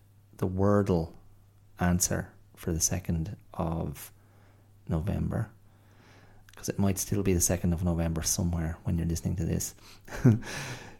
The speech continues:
gonna, I'm gonna say that word now. The word is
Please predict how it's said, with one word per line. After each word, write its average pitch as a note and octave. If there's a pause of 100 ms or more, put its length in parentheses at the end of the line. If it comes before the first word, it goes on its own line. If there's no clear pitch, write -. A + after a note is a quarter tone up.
(840)
gonna, G2 (140)
I'm A2+
gonna G2+
say F#2+
that F2+
word F2
now. E2+ (460)
The -
word G2
is F2